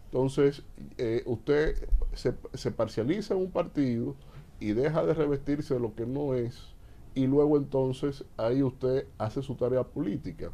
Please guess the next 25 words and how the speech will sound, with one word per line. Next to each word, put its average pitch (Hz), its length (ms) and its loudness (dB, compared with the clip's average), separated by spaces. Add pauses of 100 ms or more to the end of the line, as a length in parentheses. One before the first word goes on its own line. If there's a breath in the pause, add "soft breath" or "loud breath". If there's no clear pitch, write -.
(520 loud breath)
Y 113 120 -2
su 127 300 0
nuevo 190 360 6
anuncio, 110 680 2
y - 20 -4
por 98 240 -2
eso 113 280 0
la 120 100 0
opinión, 120 540 -2 (380 loud breath)
de 117 120 -2
que 131 100 -4
en 123 80 -2
el 120 120 -2
dos 113 200 -2
mil 175 240 -2
veintiocho, 110 1000 0 (580 soft breath)
eh, 101 320 -2
eh, 101 320 0
usted 113 300 -2
se 135 160 0
presentará, 110 720 -4
si 101 140 -6
Leonel 101 460 -4 (340 loud breath)
se, - 160 -10
eh, - 40 -6